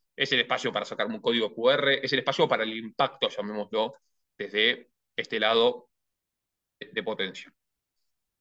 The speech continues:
Ahí. Ahora, esta parte la tengo orientada en lo que nosotros llamamos cuáles son nuestro-, los cuatro pasos de la,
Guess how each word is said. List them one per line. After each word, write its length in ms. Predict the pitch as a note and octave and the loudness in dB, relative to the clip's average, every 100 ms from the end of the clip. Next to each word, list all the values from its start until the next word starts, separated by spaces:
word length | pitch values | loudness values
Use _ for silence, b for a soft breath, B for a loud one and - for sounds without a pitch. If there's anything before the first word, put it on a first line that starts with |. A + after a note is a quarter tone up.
| _ _ _ C3 C#3 - - - _ _ - | _ _ _ -20 -20 -14 -14 -16 _ _ -14
Ahí. 160 | - _ _ _ _ B B B _ G3+ | -14 _ _ _ _ B B B _ 4
Ahora, 380 | B3+ A#3+ - - _ _ _ | 6 6 2 -14 _ _ _
esta 240 | D#3 D#3 E3+ | -6 -4 0
parte 640 | F3+ F#3 F3 D#3 - - A2 | 2 4 4 4 2 -4 -4
la 220 | B2 B2 | -2 -2
tengo 560 | E3 D#3+ D3+ C#3 B2 | -4 0 4 6 4
orientada 880 | - A#2+ A#2 A#2+ A#2+ D3 E3 D#3+ C#3+ | 4 0 2 -2 2 4 6 4 4
en 180 | A#2+ A#2+ | 0 -4
lo 100 | B2 | -4
que 100 | B2+ | -4
nosotros 380 | C3 - - D3+ | -6 -4 -4 0
llamamos 340 | D3 F3 E3+ - | 0 2 0 2
cuáles 240 | E3 E3+ | 2 2
son 140 | E3+ | -2
nuestro-, 300 | E3 - B2+ - | -4 -6 -10 -10
los 120 | A2 - | -14 -6
cuatro 500 | D#3+ F3+ F3+ C#3+ - | 0 0 2 -2 2
pasos 380 | C#3+ - D#3+ A#2+ | -2 0 -2 -2
de 120 | G#2 | -2
la, 340 | G#2+ A#2+ C3 | 0 0 -2